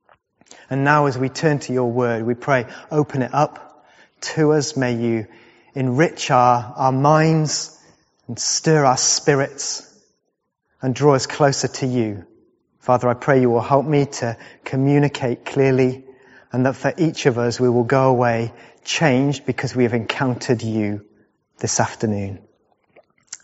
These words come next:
Amen. This narrator is a master storyteller. You know, if this kind of book had been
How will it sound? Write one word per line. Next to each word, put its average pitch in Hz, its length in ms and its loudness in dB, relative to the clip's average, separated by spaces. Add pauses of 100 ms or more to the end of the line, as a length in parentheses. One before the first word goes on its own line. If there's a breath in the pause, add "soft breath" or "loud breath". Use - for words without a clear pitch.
Amen. 110 500 0 (4000 soft breath)
This 196 240 2
narrator 160 640 2 (720)
is 139 140 -4
a 143 80 2
master 143 440 -2
storyteller. 117 800 -6 (280)
You 131 80 -6
know, 139 100 0
if 160 160 -2
this 196 240 0
kind 170 240 0
of 143 120 0
book 156 200 0
had 135 100 -6
been 135 240 -2